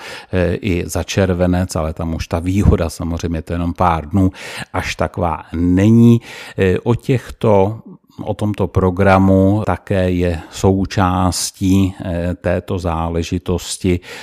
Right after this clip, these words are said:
prominutí daně, eh, která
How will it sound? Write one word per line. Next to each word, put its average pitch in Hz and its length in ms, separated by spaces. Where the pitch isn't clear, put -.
prominutí 110 1040
daně, 101 800
eh, 90 140
která 90 420